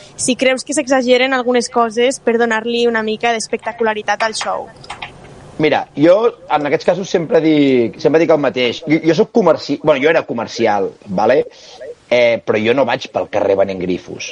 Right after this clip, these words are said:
Speaker 2: O sigui, jo, jo no vaig pel carrer, a la gent no li dic, «Oiga, senyora, ¿usted quiere un grifo?» El meu, en el meu dia a dia, eh? Em, pues ells una mica és el mateix, ells són com són, però evidentment allà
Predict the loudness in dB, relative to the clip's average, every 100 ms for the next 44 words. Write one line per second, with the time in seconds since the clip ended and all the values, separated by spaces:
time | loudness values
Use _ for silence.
0 | -16 -12 -6 0 2 4 2 2 0 -2
1 | -4 0 0 0 0 -2 -2 0 2 2
2 | 2 0 -2 0 0 0 -2 0 -2 -4
3 | 0 0 0 -4 -6 -4 -4 -4 -2 0
4 | 0 0 0 0 0 -2 -2 -8 -4 0
5 | 2 0 -6 -16 -4 -2 -2 -4 -4 -2
6 | -4 -6 -4 -2 -2 0 0 0 0 2
7 | 2 2 -2 -6 -2 0 0 -2 4 6
8 | 6 4 -4 -4 -2 -2 -2 -2 2 2
9 | 2 0